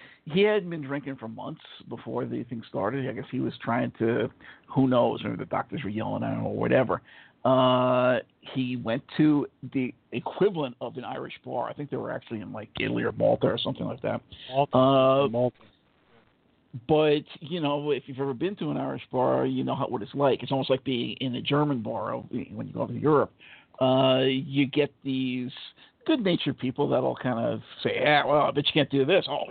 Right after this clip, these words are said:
Speaker 1: sure I can." "Yeah, have another one." They'll be like, "You can't beat me drinking this." And they have that thing where they put the glass and you have to, you know, you turn it up and try to drink the whole damn thing. And they, everybody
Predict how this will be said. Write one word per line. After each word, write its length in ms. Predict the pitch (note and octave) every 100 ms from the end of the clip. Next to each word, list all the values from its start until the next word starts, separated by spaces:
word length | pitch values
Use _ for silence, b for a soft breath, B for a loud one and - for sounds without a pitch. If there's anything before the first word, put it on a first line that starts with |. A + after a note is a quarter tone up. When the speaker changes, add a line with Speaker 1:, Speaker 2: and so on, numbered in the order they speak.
| -
Speaker 1:
sure 160 | A3+
I 60 | F3
can." 180 | - B2 B B
"Yeah, 160 | - G3
have 120 | - E3+
another 240 | F#3 G#3+
one." 100 | D3
They'll 100 | D3+
be 100 | C#3+
like, 120 | C#3+
"You 120 | C#3+ D#3+
can't 200 | D#3 B2+
beat 160 | C#3+
me 80 | C3
drinking 360 | B2+ C#3 C#3 A#2
this." 180 | C#3 -
And 120 | B2 B2+ B2
they 40 |
have 80 | C3
that 160 | C3 B2+
thing 120 | C3
where 100 | B2+
they 60 | B2
put 160 | C3
the 60 | A#2+
glass 460 | G2 A#2 B2 C3 -
and 100 | B2
you 80 | B2
have 100 | B2
to, 160 | - A#2+ - B B
you 80 | A#2
know, 80 | B2
you 100 | C3+
turn 300 | - D3 C3+
it 40 |
up 120 | C#3 C3
and 80 |
try 120 | B2+ C3
to 60 |
drink 180 | B2+ C3
the 60 | A#2+
whole 140 | B2+
damn 240 | B2+ C3
thing. 460 | B2+ B2+ C3 C3+ C3
And 120 | A#2
they, 100 | A#2+
everybody 360 | B2 - C3+